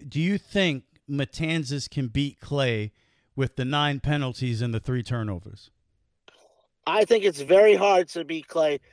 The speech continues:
Speaker 2: if they're in a close game, 'cause I think it's gonna be a close game. It's gonna be a game like tonight. Clay has been in close games all year.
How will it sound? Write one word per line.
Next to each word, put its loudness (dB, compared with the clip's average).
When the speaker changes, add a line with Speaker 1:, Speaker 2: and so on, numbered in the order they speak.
Speaker 2:
if -8
they're 4
in 4
a 2
close 4
game, 0
'cause -6
I 2
think -6
it's -6
gonna 2
be 6
a 4
close 2
game. 2
It's -6
gonna -2
be 0
a -4
game 2
like 4
tonight. -4
Clay 4
has -4
been 0
in -6
close 2
games -4
all 4
year. 4